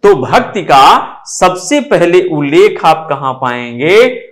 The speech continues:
वह उल्लेख पाएंगे किस उपनिषद में पाएंगे? श्वेताश्वर उपनिषद में पाएंगे। यानी कौन से उपनिषद में पाएंगे? श्वेताश्वर उपनिषद में क्या पाते हैं? आप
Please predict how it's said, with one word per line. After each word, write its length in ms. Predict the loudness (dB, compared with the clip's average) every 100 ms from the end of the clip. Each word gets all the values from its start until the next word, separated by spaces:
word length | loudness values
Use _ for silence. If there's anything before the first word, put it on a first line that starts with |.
| _
वह 300 | -2 2 2 0
उल्लेख 600 | -2 -4 0 0 -2 -2
पाएंगे 680 | -2 -2 -6 -2 2 4 2 -4 -16 _ _ _ _
किस 220 | -4 -2 -4
उपनिषद 540 | -2 -4 -2 -2 -2
में 220 | -4 -2
पाएंगे? 760 | 0 0 0 0 0 0 -8 -18 -20
श्वेताश्वर 960 | -12 -6 -6 -2 0 0 -2 -4 -4
उपनिषद 640 | -4 -8 -10 -12 -10 -12 -12
में 140 | -16 -12
पाएंगे। 600 | -12 -8 0 2 2 -2 -12 _
यानी 200 | -4 -4
कौन 360 | -2 0 2 0
से 160 | 0 -2
उपनिषद 540 | -2 -4 -8 -6 -6
में 200 | -6 -6
पाएंगे? 600 | -4 -6 -2 0 0 -2 -10 _
श्वेताश्वर 920 | -20 -8 -2 -2 2 2 2 -2 -2 -2
उपनिषद 640 | -2 -6 -6 -4 -4 -4 -6
में 160 | -2
क्या 160 | 2 2
पाते 360 | 2 0 -2
हैं? 580 | -8 -6 -4 -4 -8 _ _ 0
आप 180 | 2